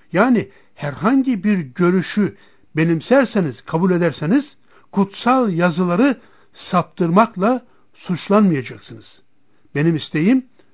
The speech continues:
Tanrı'nın ruhu sizi bu konuda aydınlatsın.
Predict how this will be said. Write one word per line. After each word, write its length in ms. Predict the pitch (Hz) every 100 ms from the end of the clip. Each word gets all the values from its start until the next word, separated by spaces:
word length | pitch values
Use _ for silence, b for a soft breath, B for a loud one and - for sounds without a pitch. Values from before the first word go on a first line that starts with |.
| _ _ _ _ _ _
Tanrı'nın 600 | - 156 151 151 156 160 135
ruhu 400 | 147 202 240 b b b
sizi 440 | - 147 139 135
bu 120 | 214
konuda 520 | - 143 131 165 190 - _ _ -
aydınlatsın. 600 | 147 123 123 113 -